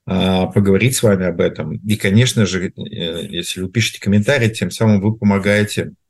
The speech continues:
продвижению проекта "Программа Б" в социальных сетях. А, таким образом, ещё больше людей увидят,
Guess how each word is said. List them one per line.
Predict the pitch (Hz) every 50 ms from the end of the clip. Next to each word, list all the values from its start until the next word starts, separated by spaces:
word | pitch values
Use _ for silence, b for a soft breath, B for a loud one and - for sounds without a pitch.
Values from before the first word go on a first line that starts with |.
| _ _ -
продвижению | - 113 113 107 104 104 104 104 101 95 95 -
проекта | - 95 98 92 87 85 - -
"Программа | - - 92 87 98 95 92 95 95
Б" | 92 95 127 143
в | 135 -
социальных | - 113 - - 87 85 87 92
сетях. | - - 117 - 127 131 127 - B B B B B B B B B _
А, | - 92 90 87 85 85
таким | - 90 - - 98 95
образом, | 98 98 95 98 92 90 92
ещё | 90 - - -
больше | 98 95 92 - - 87
людей | 87 87 82 85 87 87
увидят, | 87 85 82 85 98 113 113 104 95 85